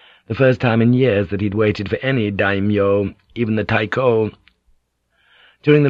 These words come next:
last eight years of the Taiko's rule, he'd been given the incredible privilege of immediate access, just as with Toranaga. But with the Taiko, the privilege had been earned because of his fluency in Japanese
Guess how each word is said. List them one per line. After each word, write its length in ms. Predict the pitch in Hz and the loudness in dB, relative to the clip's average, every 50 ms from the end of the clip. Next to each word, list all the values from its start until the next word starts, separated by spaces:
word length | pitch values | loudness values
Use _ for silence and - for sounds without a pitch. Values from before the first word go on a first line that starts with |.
| 147 160 | 4 4
last 220 | 175 185 180 - - | 4 4 2 2 2
eight 200 | 143 127 120 117 | 2 2 2 0
years 280 | 131 123 113 107 98 | 0 2 2 0 0
of 100 | 107 101 | -2 -4
the 80 | 101 92 | -4 -2
Taiko's 580 | - 127 110 110 104 - 110 107 104 101 95 | 0 0 0 0 0 0 0 0 0 -2 -2
rule, 520 | 117 123 113 101 104 110 131 156 170 165 - _ | -4 -2 -2 -2 -2 -4 -4 -6 -6 -8 -10 _
he'd 200 | - 104 107 95 | -4 -4 -4 -2
been 160 | 107 110 107 | -2 -2 -2
given 200 | 101 110 104 110 | -2 -2 -2 0
the 120 | 110 107 107 | 0 0 -2
incredible 520 | 101 - - - 160 135 107 92 95 95 | -2 -2 -2 -2 0 0 -2 -4 -4 -4
privilege 480 | 92 104 107 98 113 127 139 139 107 110 | -2 -2 -2 -2 -2 -4 -4 -4 -6 -6
of 60 | 110 | -4
immediate 400 | 113 117 117 117 104 107 101 104 | -2 0 0 0 -2 -4 -6 -4
access, 800 | - 110 113 113 110 - - 113 107 120 156 185 - - - _ _ _ _ _ _ _ _ - _ _ _ | -2 -2 -2 -2 -4 -6 -8 -8 -6 -6 -8 -12 -14 -20 -20 _ _ _ _ _ _ _ _ -20 _ _ _
just 320 | - 117 113 107 107 - 113 | -2 0 0 0 0 -2 -6
as 100 | 110 95 | -6 -2
with 200 | 107 107 104 - | -2 -4 -4 -4
Toranaga. 840 | 101 98 95 104 110 131 135 135 123 - 80 - - - - - 80 - _ _ _ _ _ _ _ _ _ _ _ _ | -6 -4 -2 0 0 0 0 0 -2 -4 -6 -6 -6 -6 -8 -10 -14 -18 _ _ _ _ _ _ _ _ _ _ _ _
But 140 | - 110 123 | -2 0 0
with 160 | 156 196 196 | 0 -2 -2
the 60 | - - - 135 | -2 0 0 2
Taiko, 520 | 127 117 110 104 - 110 110 107 92 98 | 2 2 0 -2 0 -2 0 2 2 2
the 120 | 101 104 87 | 0 -2 -2
privilege 400 | - 139 131 101 101 98 92 - | -2 -2 -2 0 -2 -2 -2 -2
had 160 | 104 98 90 | -4 -2 -2
been 180 | 101 104 - - | -4 -6 -4 0
earned 540 | 117 123 101 92 90 90 104 139 151 135 104 | 0 0 2 2 0 -2 -2 -2 -4 -4 -6
because 320 | - 95 - 110 107 95 | -6 -4 -2 -2 -2 -2
of 60 | 98 | -4
his 160 | 104 98 - | -4 -6 -6
fluency 440 | - - 107 101 104 101 90 - 104 | -6 -4 -2 0 0 -2 -2 -2 -4
in 120 | 98 98 87 | -2 -2 -2
Japanese 760 | 101 98 98 95 - 98 98 95 98 110 135 156 175 - | -2 -2 -2 -4 -4 -8 -6 -6 -6 -6 -8 -10 -12 -14